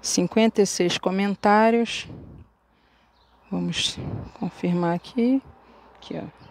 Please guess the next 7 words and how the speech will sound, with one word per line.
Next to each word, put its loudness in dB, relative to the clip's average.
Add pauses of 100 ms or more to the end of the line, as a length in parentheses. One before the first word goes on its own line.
(640)
Cinquenta 0
e 4
seis 0
comentários. -2 (260)
Então -4
tá 2
ok. 2